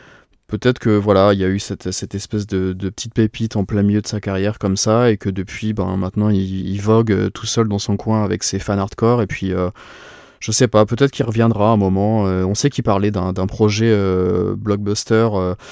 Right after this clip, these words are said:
euh, un peu après The Neon Demon, je crois, il y a quelques années. Il disait qu'il voulait faire un film purement hollywoodien.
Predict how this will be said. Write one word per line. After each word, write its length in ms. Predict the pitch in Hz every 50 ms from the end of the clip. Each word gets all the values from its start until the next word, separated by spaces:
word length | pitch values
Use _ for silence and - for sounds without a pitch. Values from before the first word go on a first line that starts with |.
| - - - - - -
euh, 400 | 101 95 92 92 90 90 90 90 -
un 160 | - 104 113
peu 180 | - - 147
après 760 | 143 123 - - - - 123 120 120 120 120 120 117 120 120 123
The 220 | 117 113 110 120
Neon 560 | 123 120 120 117 117 123 127 127 131 131 127
Demon, 360 | 127 123 131 139 156 170 175
je 140 | 156 143 147
crois, 320 | 139 - - - 160 165 160
il 20 |
y 20 |
a 40 | 131
quelques 400 | - - 110 110 - 123 117 113
années. 260 | 120 107 107 107 117
Il 80 | 123 117
disait 220 | 104 98 95 107 113
qu'il 140 | - - 107
voulait 120 | 101 98
faire 200 | 101 - 107 101
un 260 | 98 98 98 98 98
film 240 | 95 - - 117 117
purement 280 | - - 104 104 101 104
hollywoodien. 600 | 104 104 104 98 101 104 101 101 101 101 101